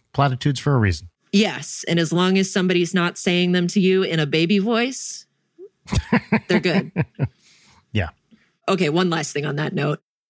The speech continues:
Speaker 2: My individual therapist, my actual therapist, who I was not able to speak to during treatment, which was frustrating.
Speaker 1: I don't get that, but okay.
Speaker 2: It would interfere with their treatment plan of
Speaker 1: Uh-huh.
Speaker 2: worksheets.
Speaker 1: Yeah, right.
Speaker 2: But,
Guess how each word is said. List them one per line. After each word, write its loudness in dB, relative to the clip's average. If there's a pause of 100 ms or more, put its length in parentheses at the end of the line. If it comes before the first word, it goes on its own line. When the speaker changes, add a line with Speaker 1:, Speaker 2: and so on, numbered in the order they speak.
(260)
Speaker 2:
My 2
individual 0
therapist, -2
my 0
actual 0
therapist, -2
who 2
I 2
was -2
not 0
able 0
to -2
speak -2
to 0
during 0
treatment, 0
which -2
was 0
frustrating. -2 (200)
Speaker 1:
I -4
don't -2
get -4
that, -6
but 0
okay. -4 (360)
Speaker 2:
It 2
would 2
interfere 0
with 0
their 0
treatment 0
plan 0
of -2
Speaker 1:
Uh-huh. 4
Speaker 2:
worksheets. -2
Speaker 1:
Yeah, 0
right. -4
Speaker 2:
But, 0